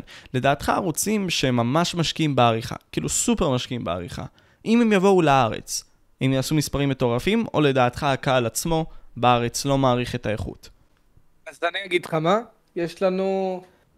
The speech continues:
Speaker 2: אה, אחד כזה שמייצג אותנו בכבוד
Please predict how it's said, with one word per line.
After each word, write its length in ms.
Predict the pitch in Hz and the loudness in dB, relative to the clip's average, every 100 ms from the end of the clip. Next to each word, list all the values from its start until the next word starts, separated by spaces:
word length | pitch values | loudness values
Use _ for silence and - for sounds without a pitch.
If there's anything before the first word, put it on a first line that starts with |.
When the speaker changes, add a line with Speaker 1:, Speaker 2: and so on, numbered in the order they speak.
| _ _ _ _ - | _ _ _ _ -16
Speaker 2:
אה, 40 | 147 143 147 147 147 147 147 143 - - - - | -10 -8 -6 -6 -6 -6 -8 -8 -12 -16 -18 -14
אחד 280 | - 190 196 | 4 6 6
כזה 320 | 202 165 190 208 | 4 6 4 2
שמייצג 420 | - 151 147 143 147 | -6 -6 -6 -6 -4
אותנו 260 | 160 160 | -2 0
בכבוד 440 | 151 151 143 160 | -2 -4 -2 -4